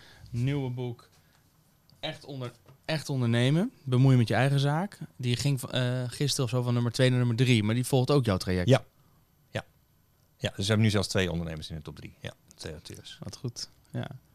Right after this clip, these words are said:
Speaker 1: Ja, dan ben ik natuurlijk benieuwd, hè, hoe zorg ik dat mijn boek afkomt? Is, is dat, ja,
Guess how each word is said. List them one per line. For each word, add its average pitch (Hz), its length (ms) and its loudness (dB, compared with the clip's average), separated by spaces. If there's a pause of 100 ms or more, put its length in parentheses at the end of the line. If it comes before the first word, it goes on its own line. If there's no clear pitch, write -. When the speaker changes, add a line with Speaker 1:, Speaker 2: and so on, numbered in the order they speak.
(220)
Speaker 1:
Ja, 87 100 -4
dan 107 120 2
ben 135 100 4
ik 120 40 2
natuurlijk 113 320 -2
benieuwd, 117 280 0
hè, - 340 -8
hoe 127 220 2
zorg 135 280 4
ik 117 80 -2
dat 120 140 0
mijn 113 220 0
boek 117 180 -2
afkomt? 160 560 0 (760)
Is, - 200 -2
is 127 140 2
dat, 143 320 4
ja, 52 180 -8